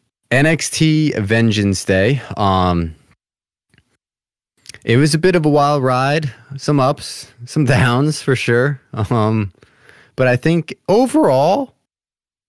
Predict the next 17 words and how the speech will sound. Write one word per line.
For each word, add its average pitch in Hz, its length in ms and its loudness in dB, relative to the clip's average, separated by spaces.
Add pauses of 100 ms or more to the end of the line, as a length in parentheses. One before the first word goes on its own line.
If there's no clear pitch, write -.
(1300)
considering 185 640 0
it's 185 180 -2
an 185 100 2
N 180 160 0
X 180 260 -4
T 180 440 -2
P 185 260 -2
L 175 220 2
E, 202 340 -2 (1300)
you 175 160 2
know, 180 220 0
I, 185 160 0
I, - 600 -4
I'd 240 140 -4
say 214 220 2
it 208 80 2
was 208 460 0